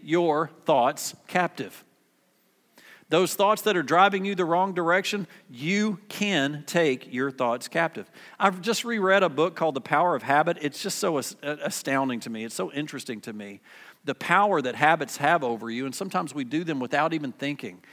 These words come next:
And they're so hard to break, but they can be broken. Why? Because God has given us the power over our thoughts and over our emotions.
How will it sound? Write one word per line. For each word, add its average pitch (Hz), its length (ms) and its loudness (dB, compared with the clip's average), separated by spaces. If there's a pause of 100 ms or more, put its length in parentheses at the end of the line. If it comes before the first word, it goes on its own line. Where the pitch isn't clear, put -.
(220)
And 143 160 0
they're 123 100 -4
so 180 300 0
hard 175 300 0
to 135 80 -4
break, 123 520 0 (300)
but 135 140 -4
they 127 120 2
can 196 380 -2
be 135 120 0
broken. 139 560 -2 (320)
Why? 143 600 10 (240)
Because 185 280 4
God 226 380 8
has 185 240 6
given 190 320 6
us 156 160 2
the 190 140 2
power 190 440 10
over 190 300 8
our 202 100 10
thoughts 226 580 4 (1700)
and 208 160 4
over 233 320 8
our 190 220 10
emotions. 226 720 2